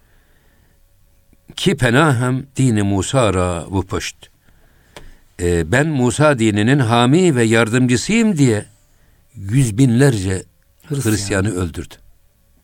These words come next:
Speaker 1: Bak,
Speaker 2: Allah Allah.
Speaker 1: hem de bir kılıf da buluyor ha. Kendi kendisini tatmin edecek kılıf. Ben Musa ve onun dininin, Tevrat'ının hamisiyim
Speaker 2: Koruyucusuyum,
Speaker 1: diyerek
Speaker 2: hamisiyim diyerek.
Speaker 1: binlerce suçsuz Hristiyanı öldürüyor. O yüzden burada hep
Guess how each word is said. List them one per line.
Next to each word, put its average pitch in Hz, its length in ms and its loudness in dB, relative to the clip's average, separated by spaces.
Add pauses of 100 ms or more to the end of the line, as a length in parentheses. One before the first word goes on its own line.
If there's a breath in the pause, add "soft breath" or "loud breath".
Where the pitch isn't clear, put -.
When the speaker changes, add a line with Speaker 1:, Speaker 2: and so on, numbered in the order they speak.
(100)
Speaker 1:
Bak, 98 120 -10
Speaker 2:
Allah 85 320 -16
Allah. - 320 -20
Speaker 1:
hem 90 80 -6
de 110 120 -4
bir 98 60 -4
kılıf 123 360 -8
da 117 120 -6
buluyor 82 260 -4
ha. 92 360 -4
Kendi 85 300 -8
kendisini 92 520 -8
tatmin 95 380 -10
edecek 92 440 -8
kılıf. 92 360 -10 (560 soft breath)
Ben 95 140 -2
Musa 98 420 -2
ve 98 60 0
onun 92 380 -4
dininin, 90 420 -4
Tevrat'ının 87 680 -6
hamisiyim 85 240 -6
Speaker 2:
Koruyucusuyum, 170 540 2
Speaker 1:
diyerek 139 200 4
Speaker 2:
hamisiyim 147 420 -2
diyerek. 208 440 -8
Speaker 1:
binlerce 113 540 -2
suçsuz - 680 -4
Hristiyanı 87 640 0 (160)
öldürüyor. 78 460 0 (1800 soft breath)
O 165 60 2
yüzden 127 320 -6
burada 131 260 -2
hep 175 180 -2